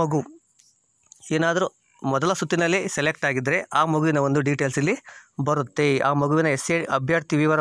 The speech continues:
ಬರುತ್ತೆ, ಜೊತೆಗೆ ಅಶ್-, ಆರನೇ ತರಗತಿ ದಾಖಲಾಗಿ ಆಯ್ಕೆಯಾದ ವಸತಿ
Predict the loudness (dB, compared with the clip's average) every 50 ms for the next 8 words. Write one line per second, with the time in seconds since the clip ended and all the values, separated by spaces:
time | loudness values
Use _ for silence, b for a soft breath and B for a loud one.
0 | 0 0 -2 -2 -2 -2 -2 -2 -4 B B B B B B B B B -4 -4
1 | -2 -2 0 0 0 -2 -2 -4 -6 -6 -6 -6 -2 0 2 2 2 2 0 -2
2 | -2 -2 -2 0 -2 -2 -2 -2 0 0 0 0 0 0 0 0 0 0 0 0
3 | 0 0 0 -2 -2 -2 0 -2 -2 -2 -2 -2 -4